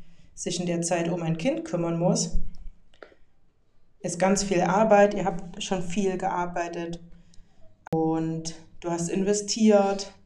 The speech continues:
in die letzten Jahre in diese andere Person, auch in dich selbst. Und ihr habt eine wundervolle Tochter. Und er möchte nicht ein weiteres Kind.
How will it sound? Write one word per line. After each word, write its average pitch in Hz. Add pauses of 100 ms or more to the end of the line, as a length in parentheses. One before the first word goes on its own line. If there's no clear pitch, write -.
(120)
in 190
die 185
letzten 175
Jahre 170
in 180
diese 175
andere 175
Person, 165
auch 175
in 208
dich 208
selbst. 180 (540)
Und 175
ihr 185
habt 190
eine 190
wundervolle 220
Tochter. 180 (840)
Und 202 (120)
er 208
möchte 202
nicht 240
ein 214
weiteres 214
Kind. 240